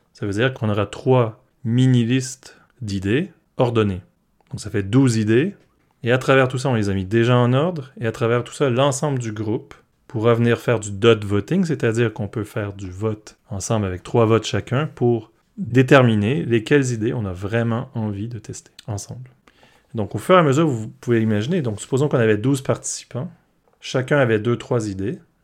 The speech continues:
Donc, on a entre une vingtaine et une trentaine d'idées. Et à la fin, on a une douzaine d'idées qui sont ordonnées et on prend peut-être le top trois, quatre. C'est déjà pas mal. Mais on l'a co-construit ensemble.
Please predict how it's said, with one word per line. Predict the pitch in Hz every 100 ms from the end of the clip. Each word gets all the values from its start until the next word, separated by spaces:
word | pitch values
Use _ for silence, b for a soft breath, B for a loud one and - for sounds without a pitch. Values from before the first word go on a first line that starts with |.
| 117
Donc, | 107
on | 107
a | 110
entre | 113 117 107 104 98
une | 101
vingtaine | 101 117 107 127 123
et | 113
une | 104
trentaine | - 107 113 104
d'idées. | 92 90 160 _ b b b b b
Et | 117
à | 117
la | 110
fin, | - 151
on | 135 113
a | 117
une | 107
douzaine | 113 120 127 127
d'idées | 104 95 98
qui | 151
sont | - 117
ordonnées | 123 113 107 101 104 170 -
et | 123
on | 110
prend | - 131 135
peut-être | 123 - 110 - - b b b b
le | 113 104
top | 113 107 - -
trois, | - 110 107
quatre. | - 98 - - - _ _
C'est | - 98
déjà | 92 104
pas | 107
mal. | 92 90 98 _ _ -
Mais | 107
on | 101
l'a | 107
co-construit | 107 127 131 123 - 117
ensemble. | 101 - -